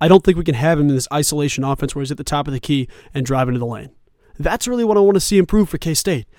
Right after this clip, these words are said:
'cause there's guys that can make shots all around the court. And it's not to say that Keontae Johnson can't drive, but I have a real reason to be afraid that going forward, every single officiating crew is gonna be watching Keontae Johnson like a hawk.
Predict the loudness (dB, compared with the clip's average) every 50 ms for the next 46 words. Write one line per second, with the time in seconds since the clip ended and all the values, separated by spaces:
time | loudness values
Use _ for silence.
0 | _ _ _ -12 -8 -6 -4 -4 -6 -4 -4 -4 -4 -2 -4 -6 -4 -4 -4 -2
1 | 2 2 2 2 0 -2 -2 -2 -2 -2 -4 -2 -2 0 2 2 2 0 0 -4
2 | -4 -6 -6 -6 -8 -12 -18 -20 -20 -18 -6 0 2 2 2 2 0 -4 -4 -4
3 | -2 0 0 0 0 -2 -2 0 2 4 4 2 2 0 0 0 2 0 0 -2
4 | -4 -6 -4 -2 -2 -2 -2 -2 -2 0 2 2 2 0 -2 -4 -10 -12 _ _
5 | _ _ _ _ _ _ -6 -2 0 2 2 4 4 4 2 0 0 0 4 4
6 | 6 6 4 2 -2 -8 _ _ _ _ _ _ _ -4 -2 0 0 2 2 0
7 | 0 2 2 2 0 2 0 0 0 0 -2 -4 -8 -4 -2 -2 0 4 4 6
8 | 6 4 2 0 0 0 0 0 -2 0 -2 -2 0 0 -2 -2 0 2 2 2
9 | 4 2 0 2 0 0 0 0 2 0 2 2 0 -2 -2 -2 -2 -2 0 -2
10 | -2 -2 -2 -4 -4 -2 -2 -2 -2 0 0 0 0 0 -2 -2 0 0 0 0
11 | -2 -2 -2 -2 -2 -2 -2 -2 -4 -4 -4 -6 -8 -10 -12 -10 -6 -6 -6 -6
12 | -8 -14 -16 -20